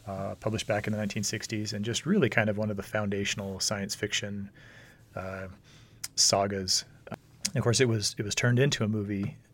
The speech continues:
uh, in the nineteen eighties by David Lynch that I think, <laughs> I, I think that if you were a Dune fan going in, you hated it.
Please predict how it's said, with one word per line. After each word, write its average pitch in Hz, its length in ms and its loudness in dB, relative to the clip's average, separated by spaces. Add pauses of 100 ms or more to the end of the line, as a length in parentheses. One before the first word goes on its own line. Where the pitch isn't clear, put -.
uh, 101 340 -6
in 107 80 -8
the 107 80 -6
nineteen 107 380 -2
eighties 107 500 2 (640)
by 104 680 0 (320)
David 110 260 2
Lynch 110 500 -2
that 107 460 -2 (1300)
I 117 140 4
think, 185 340 4 (120)
<laughs> - 140 -8
I, - 40 0 (420)
I - 60 -4
think - 260 0
that 131 140 4
if - 180 0
you 113 360 4 (300)
were 117 200 0
a 107 80 0
Dune 135 320 0
fan 123 300 4
going 107 340 2
in, 101 440 2
you 117 160 -8
hated 107 360 2
it. 95 200 -6